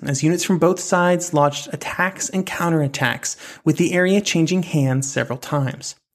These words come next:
The final group was the Olt group, and they advanced all the way to the town of Sibiu. Once they reached the city, they did not, however, take it. This is remarkable because when the Romanians were advancing,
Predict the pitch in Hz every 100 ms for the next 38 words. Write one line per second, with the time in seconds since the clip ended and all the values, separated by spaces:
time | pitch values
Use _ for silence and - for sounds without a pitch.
0 | _ _ _ - - - 180 - 202 262
1 | 254 202 208 202 - 165 165 165 - 147
2 | 135 - - - - - _ _ - 135
3 | 175 175 202 202 - 170 190 214 214 185
4 | 180 - 190 - 156 143 143 151 147 -
5 | 135 147 147 131 - _ _ _ _ _
6 | _ _ - - - 180 254 262 285 214
7 | 214 - 185 - - 143 120 151 - 139
8 | 156 175 175 - - 202 220 226 202 202
9 | - - - - 156 139 143 - 185 165
10 | - - _ _ - - - 220 247 226
11 | 220 190 202 202 156 139 131 - 151 -
12 | 165 156 196 226 233 208 185 185 175 165
13 | 165 147 135 143 165 165 - - -